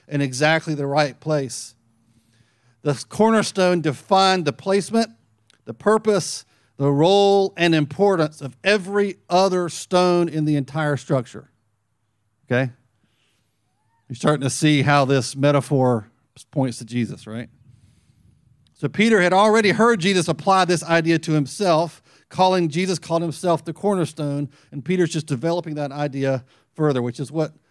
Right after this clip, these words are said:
Peter likes to do. He talks about being born again, was another idea that Jesus brought up and Peter developed.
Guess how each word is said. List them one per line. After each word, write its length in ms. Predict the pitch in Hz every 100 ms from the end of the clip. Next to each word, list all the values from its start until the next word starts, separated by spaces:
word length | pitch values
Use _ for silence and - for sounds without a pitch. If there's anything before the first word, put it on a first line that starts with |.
| _
Peter 240 | 165 160 135
likes 280 | 143 139
to 100 | -
do. 160 | 127 131
He 80 | 107
talks 220 | 135 -
about 200 | 135 117
being 180 | 123 110
born 240 | 120 120
again, 520 | 113 131 147 147 139 120 _
was 120 | 127 117
another 260 | 131 127
idea 320 | 123 120 123
that 120 | 120 107
Jesus 340 | 113 113 -
brought 280 | - 113 113
up 180 | 113 -
and 100 | -
Peter 220 | 123 110
developed. 520 | 101 113 104 -